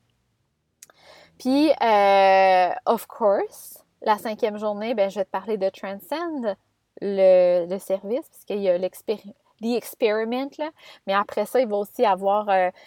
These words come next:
les, les services, puis, euh, en fait, il va avoir, euh, quelques options différentes, parce qu'il y a plein de belles choses qui arrivent présentement,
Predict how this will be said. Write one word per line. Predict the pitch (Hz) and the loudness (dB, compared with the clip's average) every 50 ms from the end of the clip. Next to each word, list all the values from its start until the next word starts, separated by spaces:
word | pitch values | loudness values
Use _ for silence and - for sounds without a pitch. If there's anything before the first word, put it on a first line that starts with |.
| - - - - | -20 -18 -10 -4
les, | 208 202 190 185 185 180 180 | 0 0 2 4 4 2 2
les | 185 185 185 | 0 -2 -6
services, | - - 180 175 - 294 370 - - _ | -4 -4 -6 -4 -2 -4 -4 -6 -8 _
puis, | - 202 196 | -8 -2 2
euh, | 185 180 175 170 165 165 170 | 2 4 4 2 0 -2 -4
en | |
fait, | 190 - 302 311 _ - | -4 -6 -8 -8 _ -2
il | |
va | 202 185 | 0 0
avoir, | 185 190 202 208 202 - | 0 0 -2 -4 -4 -4
euh, | 202 175 175 170 170 165 165 - | -4 -2 -2 -2 -2 -2 -4 -6
quelques | - - - - - 202 190 190 | -6 -8 -8 -6 -4 -6 -4 -4
options | - - - - - 208 208 202 | -8 -12 -12 -12 -12 -10 -8 -8
différentes, | 185 185 - - - 196 190 175 175 214 233 - | -10 -12 -10 -6 -2 -2 -2 -2 -4 -6 -6 -8
parce | - - - - | -10 -12 -10 -8
qu'il | - 180 185 | -8 -6 -6
y | 180 | -6
a | 170 | -6
plein | - - 220 | -6 -6 -6
de | 226 208 | -2 0
belles | 190 190 | -2 -2
choses | - - 214 214 - | -2 -4 -8 -8 -6
qui | _ - | _ -4
arrivent | 180 185 - 220 226 226 214 180 | -4 -2 -2 -4 -4 -4 -4 -6
présentement, | - - - 226 220 214 - - - 247 392 | -6 -4 -4 -4 -2 -4 -4 -4 -2 -2 -2